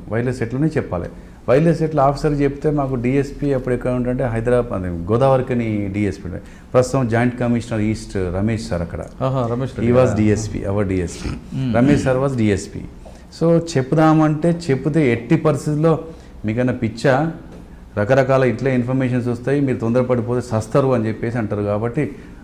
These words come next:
Speaker 1: అందులో డౌటే లేదు, మనకు పర్మిషన్ రాదు. కానీ నాకు లోపల ఏదో, నాకు అప్పుడు ఎంత అంటే నాకు ఇరవై మూడేళ్ళు వయసు,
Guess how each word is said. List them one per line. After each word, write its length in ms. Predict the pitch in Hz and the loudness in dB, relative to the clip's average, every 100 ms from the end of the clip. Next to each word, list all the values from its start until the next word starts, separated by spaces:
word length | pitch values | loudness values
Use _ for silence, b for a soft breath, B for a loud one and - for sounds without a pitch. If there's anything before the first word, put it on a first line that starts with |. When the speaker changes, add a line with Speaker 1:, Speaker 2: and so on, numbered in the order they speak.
| - | -4
Speaker 1:
అందులో 280 | 120 120 95 | -2 -2 0
డౌటే 340 | 101 117 160 | 2 4 4
లేదు, 180 | 156 117 | 4 4
మనకు 240 | 110 110 | 2 -2
పర్మిషన్ 480 | 123 113 104 98 131 | -2 0 0 0 0
రాదు. 200 | 107 85 - - - - - - - - - - - - | -2 -2 -8 -18 -20 -20 -20 -20 -20 -20 -20 -20 -20 -4
కానీ 180 | 160 175 | 2 4
నాకు 280 | 160 147 156 | 4 4 4
లోపల 360 | 143 151 160 135 107 98 92 92 - - - - B B B - - 139 | 4 4 4 6 6 4 2 -2 -8 -10 -16 -20 B B B -16 -8 0
ఏదో, 320 | 151 175 135 | 4 6 4
నాకు 240 | 131 131 | 4 2
అప్పుడు 220 | 131 127 123 | 0 0 -2
ఎంత 280 | 120 127 | -2 0
అంటే 220 | 151 151 127 | 0 2 0
నాకు 140 | 104 | 0
ఇరవై 220 | 107 113 | 2 2
మూడేళ్ళు 360 | 104 101 110 95 | 4 4 2 0
వయసు, 260 | 90 85 | -2 -6